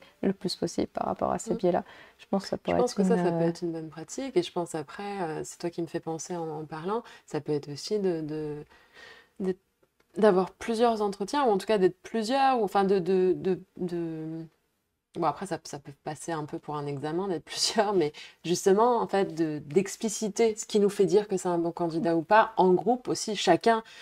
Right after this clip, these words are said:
Speaker 2: euh, comme si les biais de chacun pouvaient aussi se, tu sais, se neutraliser. <laughs> Euh, je pense que c'est, voilà, c'est toutes ces pratiques-là, en fait, pour se piéger <laughs> soi-même, ou en tout cas,
Speaker 1: Oui.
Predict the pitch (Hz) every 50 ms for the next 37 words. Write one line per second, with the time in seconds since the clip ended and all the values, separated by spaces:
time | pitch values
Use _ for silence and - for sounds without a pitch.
0 | - - _ _ _ - - - - 220 208 214 - 240 233 220 214 190 190 196
1 | 190 170 208 202 269 247 208 185 180 226 226 233 226 - 196 170 175 165 175 180
2 | - - 226 208 - - 196 180 170 170 165 160 160 160 160 - - - 208 202
3 | - 180 170 160 160 - - 185 175 185 190 175 185 208 208 202 247 233 - -
4 | - - - - - _ - - 170 160 151 147 147 143 147 147 147 - - 147
5 | _ 202 214 226 _ - - - - - - 180 180 - - - 170 - - -
6 | - 165 226 233 175 143 - - 180 - 220 196 - 226 220 - 220 208 202 -
7 | 220 - 277 262 240 214 - 208 196 - _ 185 180 - - 196 - - 220 202
8 | 208 415 - - 180 190 208 190 233 226 262 220 202 190 - 180 - - 170 -
9 | 196 214 220 - 277 285 285